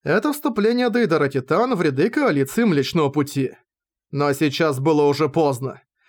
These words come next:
На данный момент у Ван Джена было две цели. Первая — добраться до племени дейдарианцев и попробовать собрать боевой отряд.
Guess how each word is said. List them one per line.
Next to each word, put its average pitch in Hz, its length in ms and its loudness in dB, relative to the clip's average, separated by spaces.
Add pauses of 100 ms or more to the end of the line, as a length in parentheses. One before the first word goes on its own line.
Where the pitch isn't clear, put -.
(260)
На 131 240 -4
данный 262 380 -2
момент 240 420 0
у 269 80 -2
Ван 226 220 0
Джена 147 320 0
было 147 280 2
две 139 220 0
цели. 135 480 -4 (300)
Первая — 160 560 0 (160)
добраться 151 540 -2
до 175 120 0
племени 180 360 0
дейдарианцев 160 840 0 (300)
и 285 120 -2
попробовать 208 580 0
собрать 151 360 0
боевой 156 400 2
отряд. 135 400 -4